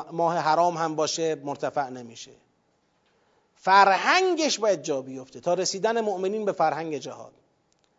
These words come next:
سه تا سوال ذیلشه که این سه تا سوال رو من می‌گم ملتزم ساختن مؤمنان به قتاله. یعنی یکیش میگه آقا قتال می‌خواید، فرهنگ قتال و جهاد می‌خواید، ترک خمر و میسر. فرهنگ قتال و جهاد می‌خواید، گسترش عفو.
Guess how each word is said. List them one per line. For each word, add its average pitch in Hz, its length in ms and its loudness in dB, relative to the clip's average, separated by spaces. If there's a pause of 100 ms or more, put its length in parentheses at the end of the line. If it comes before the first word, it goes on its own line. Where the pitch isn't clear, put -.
(320)
سه - 200 2
تا 247 140 4
سوال 196 420 4
ذیلشه 226 520 -4
که 220 140 -14
این 196 100 -4
سه 175 100 -16
تا 180 120 -8
سوال 180 360 -2
رو 208 80 -2
من 196 140 -2
می‌گم 190 260 -6
ملتزم 156 640 -6
ساختن 165 520 -6
مؤمنان 135 520 -10
به 123 80 -10
قتاله. 120 560 -16 (1400)
یعنی 143 160 -4
یکیش 170 360 -2
میگه 165 140 2
آقا 190 120 2
قتال 202 560 8
می‌خواید، 285 460 6
فرهنگ 208 440 2
قتال 220 340 2
و 214 60 2
جهاد 220 340 6
می‌خواید، 277 440 0
ترک 196 280 2
خمر 151 240 -8
و 135 60 -10
میسر. 127 360 -18 (460)
فرهنگ 214 340 0
قتال 226 340 2
و 247 40 6
جهاد 233 340 6
می‌خواید، 285 460 4
گسترش 190 480 0
عفو. - 440 -2